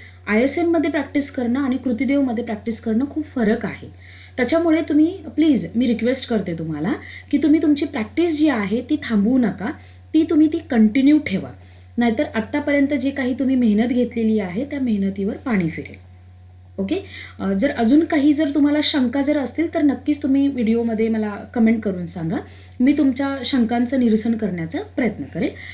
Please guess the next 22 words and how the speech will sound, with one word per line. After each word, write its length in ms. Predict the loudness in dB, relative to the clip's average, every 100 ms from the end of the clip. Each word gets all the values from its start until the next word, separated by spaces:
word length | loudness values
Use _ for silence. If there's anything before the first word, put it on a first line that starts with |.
| -8
आणि 200 | 0 2
जर 260 | 2 0 0
मी 160 | 0 0
जे 120 | 0
व्हिडिओ 280 | 2 2 2
बनवते 380 | 0 0 0
हे 160 | -2 -2
जर 160 | -2 0
तुम्हाला 340 | 0 2 0
जर 160 | -2 -4
आवडत 280 | -2 -2 0
जर 140 | 0 -2
असतील 280 | -2 -2 -2 -8 -18 -10 -8
तर 60 | -6
आपल्या 240 | -4 -2
चॅनलला 440 | -2 -2 -2 -2 -4
लाईक 400 | -2 0 0 -2
आणि 140 | -2 -2
सबस्क्राईब 460 | -2 -8 -8 -8
करायला 300 | -8 -6 -4
विसरू 300 | -4 -4 -6
नका. 240 | -12 -14